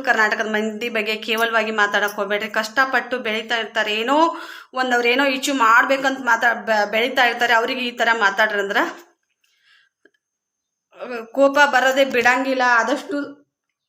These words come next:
ವಿಡಿಯೋ ಲೆಂತ್ ಆಗ್ತೈತ್ರಿ. ವಿಡಿಯೋ ಲೆಂತ್ ಆದ್ರೂ ಪರವಾಗಿಲ್ಲ, ವಿಡಿಯೋನ ನೋಡಿ ಸಪೋರ್ಟ್ ಮಾಡಿ. ಈ ವಿಡಿಯೋನ ಇಲ್ಲಿಗೆ ಎಂಡ್ ಮಾಡ್ತೀನಿ. ಮತ್ತೆ ವಿಡಿಯೋ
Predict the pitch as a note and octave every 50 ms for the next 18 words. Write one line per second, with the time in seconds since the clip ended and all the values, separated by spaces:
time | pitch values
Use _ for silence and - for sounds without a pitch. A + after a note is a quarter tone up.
0 | _ _ _ _ _ _ _ _ _ _ _ _ _ _ _ _ _ _ _ _
1 | _ _ _ _ _ _ _ _ _ _ - B3+ B3 A#3+ C4 C#4 C#4+ C#4 A#3+ A3+
2 | A3+ A3 A3+ A#3+ A#3 A#3 A#3 A3+ A3 A3+ A3+ A3 A3 A3+ A3 A3+ A3 G#3 G#3 G#3
3 | A3+ A#3+ A#3 A3 G#3+ G#3 A3+ A3+ A#3 A3 A3 G#3+ A3+ A3 G#3+ G3 G3+ G3+ G3+ F#3
4 | F#3+ G3+ A3 G#3+ G#3 G3 G#3 G#3+ G#3+ A3 G#3+ G#3+ G3+ G3+ G#3 A3+ B3 B3+ B3+ B3+
5 | D4 D#4+ - - - - - A#3+ A#3 - - B3+ C4+ C4 C4 A3+ A3 G#3+ A3 B3
6 | C#4 D#4 D4+ - - - - _ _ _ B3+ C4+ C4+ C4+ B3 A#3+ B3+ B3+ C4 B3+
7 | B3 A#3 A#3 A3+ A#3+ B3 C4 A#3+ A3+ A#3 B3 B3 B3 A#3+ A#3 A3 A3+ - A3+ A#3
8 | A3+ A3+ A3+ B3+ C#4 C#4 C#4 - D4 D4 D4+ C#4 - - - - _ _ _ _
9 | A#3 A3+ A#3 A#3+ B3